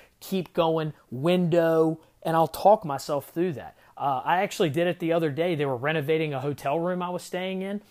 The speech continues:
uh, or they were renovating some rooms, not the room I was staying in, obviously, but they were renovating some hotel, uh, hotel rooms in the hotel I was staying in.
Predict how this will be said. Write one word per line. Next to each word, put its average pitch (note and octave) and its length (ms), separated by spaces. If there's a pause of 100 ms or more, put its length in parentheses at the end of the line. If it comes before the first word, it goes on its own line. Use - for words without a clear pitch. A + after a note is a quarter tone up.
(380)
uh, B2+ 400
or C#3+ 260
they C#3 100
were C3 60
renovating D3+ 380
some C3 200
rooms, C3+ 500
not C3 140
the C3 60
room A#2+ 180
I C3 140
was A#2+ 140
staying G2+ 300
in, G2+ 100
obviously, G2+ 480 (300)
but B2+ 180
they C3+ 80
were A2+ 120
renovating C#3 520
some A#2 160
hotel, C3 680 (300)
uh, - 20
hotel B2+ 280
rooms C3+ 260
in B2+ 100
the A#2+ 60
hotel D#3 340
I B2+ 60
was A2+ 140
staying A2 320
in. A2+ 120